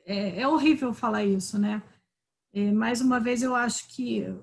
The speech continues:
eu culpo muito os pais dela, assim, <laughs> por não ter enxergado que ela tava tão destruída, porque eu fiquei pensando o que que ia ser a vida dela depois que, quando ela finalmente conseguisse vingar, vamos dizer, entre aspas,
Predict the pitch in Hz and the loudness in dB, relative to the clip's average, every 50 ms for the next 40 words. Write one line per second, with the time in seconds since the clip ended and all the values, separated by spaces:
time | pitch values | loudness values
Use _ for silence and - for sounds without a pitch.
0 | - - 185 196 214 208 214 - 269 254 233 - - 262 247 240 247 247 277 269 | -12 -6 -4 -2 -2 -2 -4 -4 -4 -4 -4 -4 -2 -2 0 0 0 0 0 0
1 | - 320 311 - - 262 247 254 247 208 208 208 214 220 214 208 202 190 - 220 | 0 -2 -4 -2 0 0 2 2 2 0 0 0 0 0 0 0 -2 -2 -2 -4
2 | 220 240 233 202 - - - 277 285 - - 277 - - 330 311 254 262 269 269 | 0 2 2 2 2 4 4 4 4 4 0 -8 -2 2 4 6 6 6 4 2
3 | 240 - 262 254 254 233 - - 247 233 233 220 220 226 226 220 220 220 208 214 | 0 -2 -2 -2 -2 -2 -2 -2 -2 0 0 0 0 0 0 0 0 0 -2 -2
4 | 208 208 - _ _ _ _ _ _ _ _ _ _ _ _ - - 262 240 226 | -2 -4 -6 _ _ _ _ _ _ _ _ _ _ _ _ -4 -2 -2 0 0
5 | 220 220 220 208 - 233 214 240 233 - - 262 262 254 254 - - - - 240 | 0 -2 -2 -2 -2 -4 -4 -4 -4 -4 -2 -2 0 0 0 -2 -4 -10 -10 -8
6 | 247 247 269 294 311 285 233 226 214 208 - _ _ _ _ _ _ _ _ - | -4 -2 0 2 2 0 0 -2 -4 -6 -10 _ _ _ _ _ _ _ _ -4
7 | 277 - - - 294 285 294 285 285 - - 311 302 302 - 302 285 269 - - | -4 -4 -2 0 0 0 0 0 -2 -4 -2 -2 -2 -2 -2 -2 -2 -2 -2 -2
8 | - 269 269 269 269 247 262 247 - - 320 311 - 359 339 320 - - 320 294 | -2 0 0 0 0 0 -2 -4 -4 -6 -6 -2 0 0 0 0 0 -2 -2 -2
9 | 277 254 254 233 226 247 226 220 233 240 240 240 240 233 240 240 - - 269 262 | -2 -2 -4 -4 -4 -4 -4 -4 -2 -2 -2 -2 -2 -4 -4 -4 -6 -4 -2 -2
10 | 277 269 - - - - 285 277 294 - - _ _ _ _ - 269 269 269 269 | -2 -2 -4 -8 -10 -8 -8 -8 -8 -10 -16 _ _ _ _ -4 -2 0 0 2
11 | 262 262 262 - - _ _ _ _ _ _ - 320 330 349 339 294 269 269 285 | 2 0 -2 -4 -12 _ _ _ _ _ _ -4 0 0 2 4 4 4 4 4
12 | 302 302 - - - 285 277 262 - 269 226 233 247 262 269 240 - - - 262 | 2 0 -4 -4 0 0 0 0 0 -2 -2 0 0 2 2 0 0 -2 -2 -2
13 | 240 208 208 254 254 254 226 226 226 226 226 220 208 202 214 214 214 214 190 190 | 0 0 0 0 0 0 0 2 2 2 2 2 0 0 0 0 0 0 0 0
14 | 220 220 220 220 220 208 240 247 233 233 240 247 214 - - - - 208 202 190 | 0 0 0 0 -2 -2 -2 -2 0 2 2 2 2 0 -2 -6 -6 -4 -4 -4
15 | 185 - | -4 -8